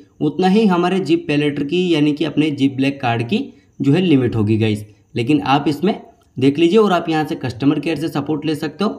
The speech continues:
कि आपकी जो Zip card है, उसकी limit कितनी होती है। तो अभी हम यहाँ से एक्टिवेट करेंगे, तो नीचे आपको activate now वाला एक option देखने को मिलेगा, तो activate पर click करेंगे, आपके सामने processing होगा। और अगर guys, आप यहाँ पर देखोगे,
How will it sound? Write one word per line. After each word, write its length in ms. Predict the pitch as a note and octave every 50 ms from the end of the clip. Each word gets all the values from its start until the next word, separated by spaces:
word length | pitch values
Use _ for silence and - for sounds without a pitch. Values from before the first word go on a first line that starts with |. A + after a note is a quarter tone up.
| - - _ _ _ -
कि 60 | E3
आपकी 280 | D3 C#3 C#3+ - D#3 D3
जो 100 | C#3 D3
Zip 300 | B2 B2+ C#3 C#3+ C#3+ -
card 240 | - B2+ B2 C3+ D3+
है, 80 | F3
उसकी 240 | F3 D3+ - - E3
limit 260 | C#3+ A#2 B2 C#3+ C#3+
कितनी 340 | - - C3 G2 - C3 A#2
होती 300 | A2 G#2+ G#2 G#2 A2+ A2
है। 160 | G#2 G#2+ G#2+ G#2 - -
तो 60 | - C3+
अभी 300 | - - C3 C3 D#3 E3
हम 120 | E3+ F3
यहाँ 180 | F3 E3 D#3 D3
से 140 | - E3+
एक्टिवेट 420 | C#3+ C#3 C#3 - C3 B2+ D3 D3+ D3+
करेंगे, 320 | - D3+ D3 D#3+ E3+ F#3+
तो 100 | F#3+ G3
नीचे 280 | E3 C3+ C3+ C3+ - D#3+
आपको 260 | D3+ D3 - - D#3+
activate 520 | C3+ B2 A2 - - C3+ B2+ C#3 D3 D3 D3
now 160 | D3+ D3+ D3+
वाला 160 | D3+ D3+ D#3
एक 120 | D#3+ - C3
option 280 | A2+ A2 - D3 D3+
देखने 240 | D3+ D3 C#3+ D3+ D3+
को 100 | C#3 D3
मिलेगा, 300 | D3+ D3+ D#3 D3+ E3 E3
तो 120 | - E3+ C#3+
activate 520 | A#2+ A2+ - - - B2 C#3+ D#3 C#3 C3+ -
पर 100 | E3 D3+
click 260 | - D#3+ D#3+ C3 -
करेंगे, 420 | E3 D#3 E3 F3 F3+ A3 - - - - _ _ _ -
आपके 280 | B2 A#2 - - F#3
सामने 280 | F3+ F#3+ F3+ F3+ F#3+ F#3+
processing 540 | F#3+ - D3 C3+ - D3 C#3+ C#3+ F3+ F3+ F3
होगा। 220 | F3 E3+ E3+ G#3 A#3+ D4+ - - - _ _ -
और 100 | D3 D3+
अगर 320 | - - C#3 C3+ E3+ E3+
guys, 240 | D#3+ F#3+ G3 G3 -
आप 240 | - - C3 C3+ -
यहाँ 140 | E3 E3+ D3+
पर 120 | D3 E3
देखोगे, 340 | D3+ D#3 D3+ D3+ D#3+ D#3+ G#3+